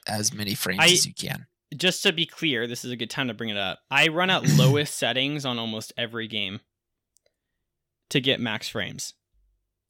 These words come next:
Speaker 2: for, for
Speaker 1: And your
Speaker 2: multiplayer games.
Speaker 1: And your P C is a monster, so.
Speaker 2: Well, and, yeah, and my P C, it can handle the high,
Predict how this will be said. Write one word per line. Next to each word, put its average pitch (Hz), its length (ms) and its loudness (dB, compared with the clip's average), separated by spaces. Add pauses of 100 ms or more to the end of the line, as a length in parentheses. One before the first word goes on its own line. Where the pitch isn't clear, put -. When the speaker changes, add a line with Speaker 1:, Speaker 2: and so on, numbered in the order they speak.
(120)
Speaker 2:
for, 175 300 4
for 175 160 4
Speaker 1:
And 156 100 8
your 175 100 8
Speaker 2:
multiplayer 127 400 2
games. 87 340 -8 (560)
Speaker 1:
And 190 140 6
your 208 100 4
P 202 200 4
C 165 200 4
is 139 100 4
a 120 60 2
monster, 110 640 2
so. 104 400 2
Speaker 2:
Well, 170 160 2
and, 170 180 6
yeah, 185 180 8
and 160 260 2
my 170 100 4
P 170 200 -4
C, 151 300 -6
it 147 140 0
can 151 340 2
handle 135 480 -2
the 120 120 -2
high, 127 560 0